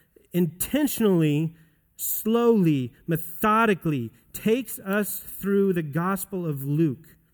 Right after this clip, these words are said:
And he's doing this for a reason. He's holding a magnifying glass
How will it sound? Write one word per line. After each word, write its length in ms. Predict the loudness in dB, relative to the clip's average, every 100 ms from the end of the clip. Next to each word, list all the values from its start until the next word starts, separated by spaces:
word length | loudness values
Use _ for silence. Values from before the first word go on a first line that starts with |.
| _ _ _ _ _ _ _ _ _ _ _ _ _ _ -2
And 120 | 0
he's 140 | 0
doing 360 | 2 4 4 6
this 320 | 4 2 -6 -12 _
for 340 | -6 0 0 2
a 100 | 2
reason. 460 | 2 2 2 0
He's 140 | 0 -2
holding 520 | -4 -4 -2 -2 0
a 60 |
magnifying 1040 | 2 2 0 -2 0 0 0 -2 -2 -2 -2
glass 440 | -2 -2 -4 -6